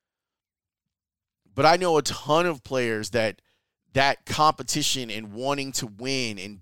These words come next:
being the best that supersedes the money to a point. Like, guys wanna get paid, and they should deserve to get paid.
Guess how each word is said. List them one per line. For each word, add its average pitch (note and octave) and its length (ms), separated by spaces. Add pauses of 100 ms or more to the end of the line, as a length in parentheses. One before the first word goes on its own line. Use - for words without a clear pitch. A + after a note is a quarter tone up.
(120)
being C#3 420
the A#2+ 100
best G#2+ 720 (1700)
that C#3+ 280
supersedes C#3 1080
the A#2 100
money B2+ 380
to D#3+ 240
a A#2+ 60
point. G#2 380 (600)
Like, G2+ 180 (220)
guys D#3+ 280
wanna D3+ 220
get A#2 220
paid, F2 400
and G#2 200
they A2+ 140
should A2 320
deserve A#2 400
to - 80
get F#2 200
paid. F2+ 340